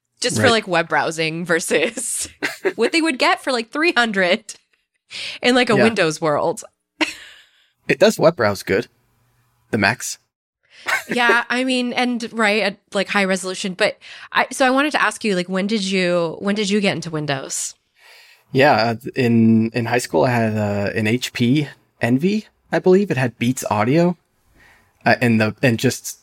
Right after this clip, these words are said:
Speaker 2: uh, hideous branding
Speaker 1: Are
Speaker 2: all
Speaker 1: you
Speaker 2: over
Speaker 1: younger
Speaker 2: it.
Speaker 1: than me? I think you might be younger
Speaker 2: I'm not
Speaker 1: than
Speaker 2: sure.
Speaker 1: me. Beats Audio. We're not, we're not gonna go into your age. I think that's, like,
Speaker 2: Okay.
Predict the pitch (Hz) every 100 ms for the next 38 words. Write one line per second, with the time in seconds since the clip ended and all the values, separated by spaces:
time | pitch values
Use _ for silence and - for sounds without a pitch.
0 | _ _ _ _ _ - - - 151 160
1 | 131 - 117 117 131 139 143 _ - 123
2 | 120 117 - - 330 330 339 359 381 -
3 | _ _ _ _ _ _ - 104 247 226
4 | 214 196 175 170 - 196 151 95 95 -
5 | _ _ - 190 190 170 214 147 135 139
6 | 202 214 233 208 202 220 226 226 254 254
7 | 185 165 175 - - 180 196 190 196 -
8 | 175 - - 101